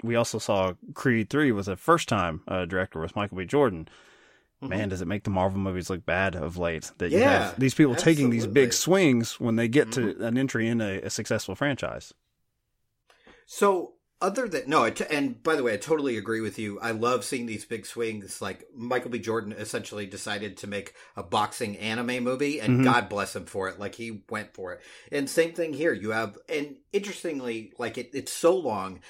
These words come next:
Speaker 2: and has so many action sequences, but I don't think there's a weak sequence in the movie. I think they're all great. Um, but I have, like, one quibble with these action sequences. One of the great things about John Wick to me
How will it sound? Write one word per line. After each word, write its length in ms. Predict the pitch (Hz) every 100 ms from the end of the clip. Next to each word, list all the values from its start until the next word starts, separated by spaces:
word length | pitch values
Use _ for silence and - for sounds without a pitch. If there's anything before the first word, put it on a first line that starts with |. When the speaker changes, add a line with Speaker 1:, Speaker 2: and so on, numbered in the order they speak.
| -
Speaker 2:
and 100 | 127
has 160 | 123 110
so 140 | 170
many 220 | 175 180
action 340 | 117 127 - 127
sequences, 500 | - 110 101 - 95
but 140 | 139
I 60 | 131
don't 280 | - - -
think 200 | 143 131
there's 180 | 123
a 60 | 117
weak 480 | 92 107 135 - - - _
sequence 640 | - - 135 165 165 165
in 80 | 156
the 60 | 139
movie. 380 | 120 127 180 139
I 80 |
think 180 | 127 143
they're 160 | 127 117
all 440 | 135 156 104 -
great. 500 | - 117 156 117 - - - - -
Um, 480 | 127 123 117 110 - _ -
but 400 | 117 139 - _ _ _ -
I 80 | 147
have, 320 | 226 233 135
like, 200 | 143 113
one 640 | 104 98 127 151 156 - _ _ _ _
quibble 800 | - - 165 143 110 90 90 95 -
with 380 | 117 110 - - 120
these 260 | 120 110 107
action 360 | 104 101 101 90
sequences. 800 | 92 - 85 - 92 82 - - - _ _ _ _ _ _ _ _ _ _ _ _ _ _ _ -
One 220 | 143 202
of 80 | 262
the 80 | 165
great 480 | 107 104 117 139 -
things 280 | 127 117
about 260 | 117 104 95
John 260 | 107 104 98
Wick 240 | 101 -
to 100 | 110
me 380 | 90 85 85